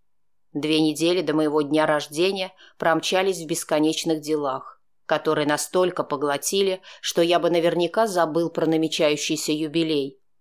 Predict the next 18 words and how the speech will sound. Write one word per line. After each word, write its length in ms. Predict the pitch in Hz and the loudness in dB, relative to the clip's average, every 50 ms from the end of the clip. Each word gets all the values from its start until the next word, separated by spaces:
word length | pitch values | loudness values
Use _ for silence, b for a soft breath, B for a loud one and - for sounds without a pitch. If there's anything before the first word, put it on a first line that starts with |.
| _ _ _ | _ _ _
если 380 | - 156 147 156 151 - - 151 | -2 0 2 2 0 0 -4 -6
б 60 | - | -2
не 100 | 165 156 | -2 -2
приезд 420 | 151 156 151 147 156 185 180 170 156 | -2 -2 -4 0 -2 -2 -2 -2 -2
дочери, 600 | 170 160 151 147 - - 147 139 139 - - b b b b b b | 0 2 2 2 0 -4 -4 -4 -4 -8 -8 b b b b b b
которого 360 | 151 147 - 156 156 151 147 | -4 -2 0 0 0 2 0
я 200 | 151 151 156 151 | 0 0 0 0
ждал 260 | 151 156 160 151 151 | 0 0 0 0 0
с 80 | - - | 0 -2
нетерпением 880 | 170 147 - - 165 - - - 165 151 143 139 131 127 123 - _ _ _ _ _ _ _ _ _ | -2 -2 0 -2 -4 -4 -2 0 0 0 2 0 -2 -4 -8 -12 _ _ _ _ _ _ _ _ _
и, 140 | - 139 147 | -4 0 0
надо 240 | 151 156 143 143 139 | 2 2 0 -2 -4
признать, 600 | - 151 147 139 147 151 160 185 180 - - _ _ | -4 -6 -4 -2 0 0 0 0 0 -6 -18 _ _
волнением. 840 | - 147 151 156 156 156 151 151 139 139 135 131 131 131 131 135 _ _ _ _ _ _ _ _ _ _ _ _ _ - | -4 0 2 2 2 2 2 0 -2 -2 -6 -10 -10 -12 -14 -16 _ _ _ _ _ _ _ _ _ _ _ _ _ -4
Предстояло 640 | 151 147 143 - - - 151 151 156 160 160 165 | -4 -4 -2 -4 0 2 2 4 4 4 2 2
сообщить 540 | 156 - - 151 147 147 - - 160 143 - | 0 0 0 0 0 0 -2 -4 -4 -2 -2
о 100 | 143 135 | -2 -2
том, 380 | 135 - 170 175 190 208 202 | -2 0 0 0 0 0 -4